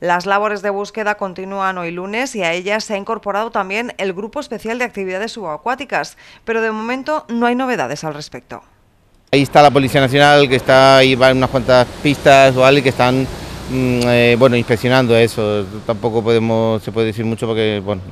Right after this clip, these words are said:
Speaker 2: en principio la Policía Nacional está des-, encargada de ver eso, porque son suposiciones y tal, y no, no podemos dar con certeza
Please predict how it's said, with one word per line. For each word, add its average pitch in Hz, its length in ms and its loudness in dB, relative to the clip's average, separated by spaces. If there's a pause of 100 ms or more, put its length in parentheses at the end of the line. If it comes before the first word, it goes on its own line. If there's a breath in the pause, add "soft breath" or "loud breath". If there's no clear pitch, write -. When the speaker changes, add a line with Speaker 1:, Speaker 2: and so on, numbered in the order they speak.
Speaker 2:
en 92 120 -10
principio 101 480 -2
la 101 100 0
Policía 98 360 -8
Nacional 101 320 -6
está 104 260 -6
des-, 98 160 -10 (500 loud breath)
encargada 101 600 0
de 101 320 0
ver 104 220 2
eso, 101 240 -2
porque 85 220 -12
son 95 320 -8
suposiciones 101 760 -6
y 101 80 -4
tal, 92 260 -2
y 85 40 -10
no, 90 180 -8
no 92 300 -8
podemos 98 320 -2
dar 98 140 -2
con 104 180 -4
certeza 107 680 -6